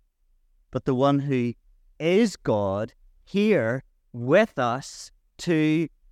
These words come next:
rescue us. Jesus Christ came. He lived among men in this world.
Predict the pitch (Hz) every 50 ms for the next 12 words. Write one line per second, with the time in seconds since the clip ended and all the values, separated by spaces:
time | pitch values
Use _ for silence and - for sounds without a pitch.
0 | _ - 127 123 139 160 180 196 202 - - - - 196 160 143 95 - - _
1 | _ _ _ _ _ _ _ - _ _ _ _ _ - - _ _ _ _ _
2 | _ _ _ _ _ _ - _ _ _ _ _ _ _ - 185 214 247 247 202
3 | 208 220 208 - - - - 196 202 208 214 196 - - - _ _ _ _ -
4 | 214 208 226 240 220 170 143 143 - _ _ _ _ _ - 190 185 190 185 165
5 | 123 170 170 165 175 180 196 214 226 233 196 170 165 - - - - 175 175 175
6 | 175 170 175 175 170 165 160 160 160 165 165 - - 156 160 160 151 151 151 -
7 | - 160 165 170 170 170 156